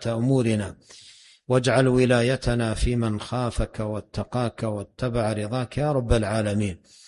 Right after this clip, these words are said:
اللهم وفق ولي أمرنا لهداك، واجعل عمله في رضاك، وسدده في أقواله وأعماله.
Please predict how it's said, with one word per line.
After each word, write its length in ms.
اللهم 340
وفق 500
ولي 320
أمرنا 680
لهداك، 580
واجعل 460
عمله 520
في 220
رضاك، 520
وسدده 680
في 220
أقواله 560
وأعماله. 580